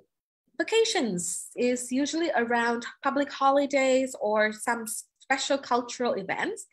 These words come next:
So in this case, they have Oktoberfest. Maybe this is in Germany. So six million people will probably go to Germany to enjoy Oktoberfest, which is a beer fest. It's so much fun. Um, yeah,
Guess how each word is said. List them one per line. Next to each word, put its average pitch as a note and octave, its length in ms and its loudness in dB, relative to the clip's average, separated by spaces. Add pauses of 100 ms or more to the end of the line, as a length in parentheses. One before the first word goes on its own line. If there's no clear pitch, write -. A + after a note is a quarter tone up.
(380)
So - 160 0
in B3+ 220 4
this A4+ 260 2
case, B3+ 400 0
they A#3 120 2
have A3 340 2 (420)
Oktoberfest. D#4 840 2
Maybe A#3+ 280 0
this A#3 200 -2
is A#3 120 -8
in G#3+ 140 -6
Germany. G3+ 540 -2 (100)
So G3+ 240 -2
six - 280 -4
million B3 280 4
people A#3 360 0
will A3 100 4
probably C#4+ 520 0
go G#3 340 0
to A#3 200 -8
Germany G#3+ 560 -2
to - 160 -12
enjoy F#3+ 220 -4
Oktoberfest, F3 840 -2
which F#3 160 -12
is F3 180 -6 (500)
a A3+ 140 2
beer D4 240 4
fest. C4+ 460 0
It's - 180 -10
so D4 120 4
much C#4 220 0
fun. A#3+ 560 0 (360)
Um, A3+ 540 4 (180)
yeah, G3+ 260 0